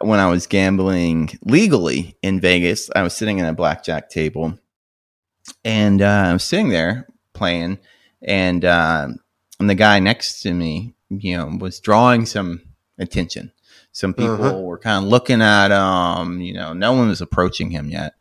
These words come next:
Speaker 1: So I was, like, looking at him. I'm terrible with famous people. I have no idea, like, who's famous and who's not. And, uh, the, um, the dealer,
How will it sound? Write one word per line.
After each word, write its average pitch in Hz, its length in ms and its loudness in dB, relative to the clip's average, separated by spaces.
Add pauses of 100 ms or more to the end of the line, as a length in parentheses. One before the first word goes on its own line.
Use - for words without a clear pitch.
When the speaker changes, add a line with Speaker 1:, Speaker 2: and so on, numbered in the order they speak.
(380)
Speaker 1:
So - 160 -6
I 113 100 2
was, 110 140 0
like, 104 160 -4
looking 92 320 0
at 90 140 2
him. 87 140 0
I'm 131 200 4
terrible 82 600 0
with - 200 -4
famous 82 340 -2
people. - 300 -12
I 85 140 -8
have 82 120 -12
no 82 140 -6
idea, 78 300 -8
like, 76 200 -12
who's 82 220 -8
famous 80 380 -12
and 87 120 -12
who's 95 140 -12
not. 98 260 -10 (600)
And, 98 260 4
uh, 85 500 6
the, 95 400 4
um, 82 460 -2 (520)
the 104 100 -8
dealer, 110 540 2